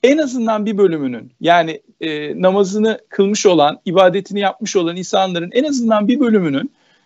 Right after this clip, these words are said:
e, Erdoğan'ı desteklemediğine, Erdoğan'ın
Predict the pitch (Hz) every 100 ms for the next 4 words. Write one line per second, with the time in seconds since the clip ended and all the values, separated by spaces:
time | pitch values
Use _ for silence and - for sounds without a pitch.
0 | _ - 170 170 170 - - 208 254 254
1 | 226 233 196 196 214 208 233 233 190 160
2 | 151 180 196 196 214 208 220